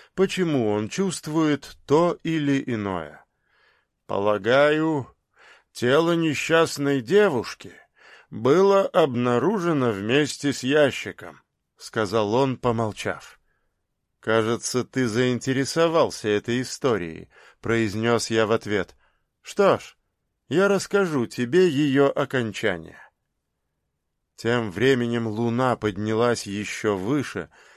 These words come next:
и загадочный силуэт наверху холма стал еще отчетливее, чем прежде. Очень скоро деревня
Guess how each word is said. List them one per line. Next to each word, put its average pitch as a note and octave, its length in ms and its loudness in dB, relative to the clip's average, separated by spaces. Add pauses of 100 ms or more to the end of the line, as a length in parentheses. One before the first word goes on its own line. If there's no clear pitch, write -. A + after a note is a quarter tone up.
(400)
и G#2+ 120 -6
загадочный D3 840 0
силуэт C#3+ 600 0
наверху A#2+ 520 -2
холма A#2+ 680 -2 (360)
стал C#3+ 500 0
еще C3+ 720 -2
отчетливее, B2+ 1200 0
чем A2 380 -4
прежде. G2 580 -6 (2000)
Очень F#3+ 440 4
скоро F3+ 500 0
деревня D3 720 0